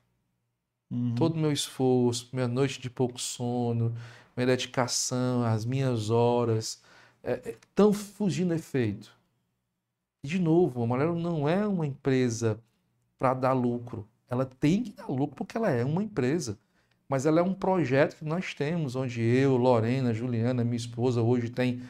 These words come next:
Speaker 2: mais uma turma muito bacana dentro. A gente vive pra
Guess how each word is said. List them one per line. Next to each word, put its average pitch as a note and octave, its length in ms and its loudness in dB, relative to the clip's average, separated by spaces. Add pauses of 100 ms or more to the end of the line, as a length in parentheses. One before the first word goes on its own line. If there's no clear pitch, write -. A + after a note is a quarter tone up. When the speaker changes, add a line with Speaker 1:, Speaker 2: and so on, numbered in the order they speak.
(300)
Speaker 2:
mais A2+ 200 -2
uma B2 120 -2
turma B2+ 260 -4
muito D3 380 0
bacana B2 440 0
dentro. C3+ 380 -2 (280)
A C#3+ 80 -6
gente E3+ 300 -4
vive C#3+ 460 -4
pra C#3+ 180 -6